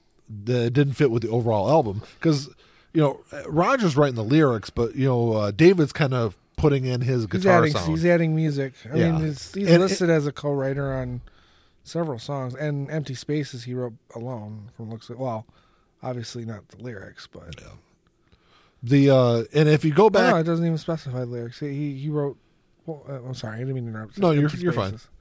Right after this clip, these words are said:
Speaker 1: You're fine.
Speaker 2: So.
Speaker 1: But if you go back and listen to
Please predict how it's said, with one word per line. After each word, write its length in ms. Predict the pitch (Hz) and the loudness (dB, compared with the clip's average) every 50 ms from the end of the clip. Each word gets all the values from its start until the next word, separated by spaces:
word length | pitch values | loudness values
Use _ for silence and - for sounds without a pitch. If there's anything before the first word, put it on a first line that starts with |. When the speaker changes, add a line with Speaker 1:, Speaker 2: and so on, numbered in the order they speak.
| _ _ - | _ _ -10
Speaker 1:
You're 100 | 131 123 | -8 -6
fine. 200 | 110 90 87 92 - _ _ _ _ _ _ _ _ _ | -6 -6 -8 -8 -12 _ _ _ _ _ _ _ _ _
Speaker 2:
So. 240 | 139 123 - 123 120 123 123 - _ _ _ _ _ _ _ _ _ - | -18 -16 -16 -16 -16 -18 -18 -20 _ _ _ _ _ _ _ _ _ 0
Speaker 1:
But 60 | 135 | 0
if 80 | 143 147 | 0 2
you 80 | 170 | 4
go 100 | 196 202 | 4 4
back 260 | 185 196 185 180 165 | 4 4 4 4 2
and 160 | - 147 139 135 | 0 -2 -2 -2
listen 360 | 143 143 - - 147 135 131 | -2 -2 -2 -4 -4 -6 -6
to 640 | - - - 147 131 131 123 123 117 110 107 107 107 | -6 -6 -2 0 0 2 2 2 0 0 -2 -4 -6